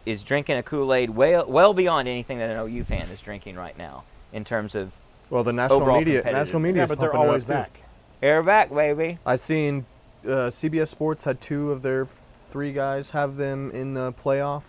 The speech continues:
Speaker 3: Yep.
Speaker 2: Barstool, uh, Unnecessary Roughness picked, uh, Texas to win across the board the Big Twelve title,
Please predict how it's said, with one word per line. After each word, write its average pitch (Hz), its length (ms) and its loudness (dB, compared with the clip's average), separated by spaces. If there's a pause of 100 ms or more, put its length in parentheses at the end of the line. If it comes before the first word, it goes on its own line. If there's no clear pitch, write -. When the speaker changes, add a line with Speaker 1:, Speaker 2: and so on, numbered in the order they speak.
Speaker 3:
Yep. 139 140 -6 (360)
Speaker 2:
Barstool, 127 680 0 (460)
uh, 113 420 0 (560)
Unnecessary 143 440 -4
Roughness 127 400 -6
picked, - 360 -6
uh, 127 220 0
Texas 131 480 -6
to 127 140 -6
win 127 420 -6 (480)
across 131 380 2
the 135 80 -4
board 127 460 -4 (380)
the 117 160 -6
Big 123 180 -4
Twelve 127 200 -2
title, 139 400 -6